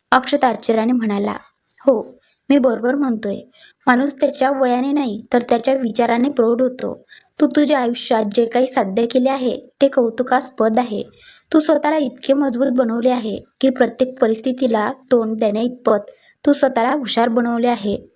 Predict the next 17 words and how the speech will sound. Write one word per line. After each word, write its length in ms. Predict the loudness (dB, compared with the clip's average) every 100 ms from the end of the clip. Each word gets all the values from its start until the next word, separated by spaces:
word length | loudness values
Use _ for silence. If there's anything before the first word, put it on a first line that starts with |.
| _ _ -20 _ 0
जिजूने 320 | 2 2 2
अक्षतचे 440 | 0 -2 -6 -4
कौतुक 340 | 0 0 0 -6 -2
केले 280 | -2 -2 -4
आणि 240 | 0 2 0
अक्षत 360 | -2 -4 -2
हसला. 300 | -2 -2 -4 -4 -10 _ _ _ _
"हो, 360 | 2 2 -2 -14 _ _ _
कदाचित 640 | 0 2 -2 -4 -8 -8 _ _ 0
पण 120 | 0
आजही 540 | -2 0 0 0 -6 -8 -2
मी 100 | 0
माझ्या 300 | 2 0 -2 -4 0
प्रियजनांच्या 680 | 2 2 0 -4 -4 0 0
नावाने 420 | 0 0 0 -2
कमकुवत 540 | 0 0 0 -2 0 -2
होतो," 340 | -4 -6 -8